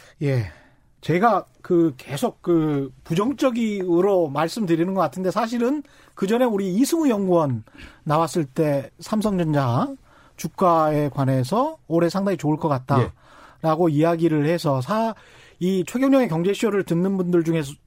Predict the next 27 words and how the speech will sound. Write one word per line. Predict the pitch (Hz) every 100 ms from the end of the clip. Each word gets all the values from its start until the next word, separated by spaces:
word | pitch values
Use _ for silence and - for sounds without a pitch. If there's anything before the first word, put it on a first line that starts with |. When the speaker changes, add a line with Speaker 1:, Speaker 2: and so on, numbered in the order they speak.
| _
Speaker 1:
주식 | - 160 -
투자를 | 202 196
하시는 | 170 214 190
분들이 | 170 151
꽤 | - 320 254 _ _ _ -
있대요. | 160 - 180 127 139
Speaker 2:
예, | 135 110
그렇죠. | 101 95 - - - _ _ -
Speaker 1:
그런데 | 175 190 190 240 294 _ _ _ _
그분들 | 180 190 226 226 202
같은 | 170 - 185
경우에 | 165 160 160
이제 | 143 135 147 135 117 _ - - _
꽤 | 240
많은 | 202 196 165
도움을 | 160 190 180
받는다라고 | 127 147 143 139 127 90 _ _ _ 151 156 196 175 143 - _ _ _ _ _
저도 | 156 190
감사를 | - 170 190 196 190 185 196
드리고 | 165 175 214
있는데 | 147 156 147
하이든 | 143 285 302 277
님도 | 247 220 214 143 127 - -
비슷한 | - 160 - 202
말씀을 | 160 - 175 151 131 175
해주셨어요. | 190 185 160 127 147 190
저번, | 175 165 175